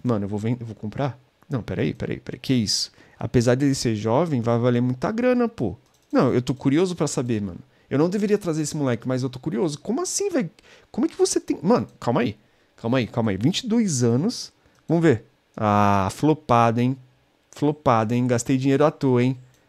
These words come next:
Cê não é tudo isso não, hein? Cê não é tudo isso não. Meu Deus, gastei o dinheiro à toa. Mas enfim. Mas de qualquer maneira, molecada, ele, ó, eu tava com, o meu zagueiro era setenta e nove, pô. Ele tem oitenta e três. Absurdo. Manos,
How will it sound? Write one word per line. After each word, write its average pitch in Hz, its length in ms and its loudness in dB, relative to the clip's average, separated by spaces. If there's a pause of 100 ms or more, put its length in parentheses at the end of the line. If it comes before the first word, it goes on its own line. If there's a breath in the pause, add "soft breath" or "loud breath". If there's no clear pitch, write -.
(140)
Cê - 180 0
não 135 80 4
é 143 60 4
tudo 147 220 -4
isso 156 220 -2
não, 143 280 2
hein? 147 120 0 (460 soft breath)
Cê - 180 -2
não 120 100 2
é 120 40 0
tudo 127 240 -2
isso 135 240 -4
não. 113 240 -4 (400 soft breath)
Meu 110 160 0
Deus, 95 220 -4
gastei 101 300 -6
o - 20 -6
dinheiro 110 240 -2
à 120 40 -2
toa. 90 200 -8
Mas 123 180 2
enfim. 202 320 0 (560 loud breath)
Mas 131 140 4
de 123 60 0
qualquer 131 180 0
maneira, 120 320 4
molecada, 110 500 -2
ele, 113 280 0
ó, 107 200 0 (540 soft breath)
eu 123 100 2
tava 123 240 4
com, - 120 -8
o - 20 -4
meu 131 160 0
zagueiro 127 300 2
era 131 140 2
setenta 143 380 -2
e 165 40 0
nove, 117 280 2
pô. - 320 -10
Ele 117 220 2
tem 131 160 2
oitenta 131 320 0
e 147 80 0
três. 117 480 -2
Absurdo. 113 560 -8 (320 loud breath)
Manos, 123 340 4